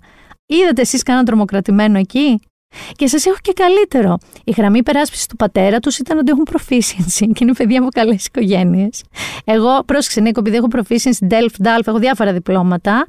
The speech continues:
καράτε θα μπαίνω εγώ εδώ μέσα. Λοιπόν, ο λόγος που το λέω αυτό, η ποινή που τους επιβλήθηκε είναι η αυστηρότερη δυνατή, δεν προβλέπεται φυλάκιση σε ανηλίκους γι' αυτό.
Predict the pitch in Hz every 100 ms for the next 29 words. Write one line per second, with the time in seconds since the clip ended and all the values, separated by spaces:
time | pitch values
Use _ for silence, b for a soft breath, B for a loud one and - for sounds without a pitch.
0 | B B 233 277 330 - 185 180 175 180
1 | 170 180 175 180 170 - 175 170 _ B
2 | B B B B 220 220 220 - 226 208
3 | 220 285 - 240 233 247 - 220 208 214
4 | - 208 196 202 214 240 - 214 185 214
5 | 233 220 220 233 233 220 - 220 226 247
6 | 220 190 190 180 196 185 196 226 202 190
7 | 185 190 - 196 196 180 - - 185 175
8 | 180 185 170 180 175 180 - 294